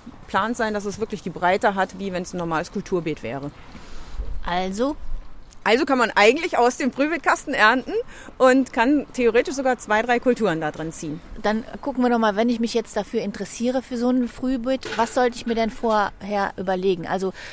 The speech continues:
Speaker 2: wie soll das aussehen? Was für ein Material? Wie groß soll das sein?
Speaker 1: Ja, das Material, das liegt so ein bisschen da dran.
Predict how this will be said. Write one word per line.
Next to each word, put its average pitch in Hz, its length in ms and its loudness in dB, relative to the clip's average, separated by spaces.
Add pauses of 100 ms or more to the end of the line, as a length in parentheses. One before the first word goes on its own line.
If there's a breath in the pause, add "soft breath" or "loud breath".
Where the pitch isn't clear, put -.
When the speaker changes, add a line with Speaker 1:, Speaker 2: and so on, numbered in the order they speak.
(140)
Speaker 2:
wie 240 140 2
soll 208 180 4
das 175 200 0
aussehen? 226 420 -2
Was 196 180 -2
für - 140 -8
ein 175 140 -4
Material? 190 840 -2
Wie 185 80 -4
groß 233 320 -2
soll 214 140 0
das 202 240 -2
sein? 196 320 -4 (960 loud breath)
Speaker 1:
Ja, 226 120 4
das 262 100 6
Material, 277 480 4
das 320 200 -4
liegt 285 160 -2
so 294 60 2
ein 269 40 4
bisschen 269 240 0
da 247 100 4
dran. 233 320 0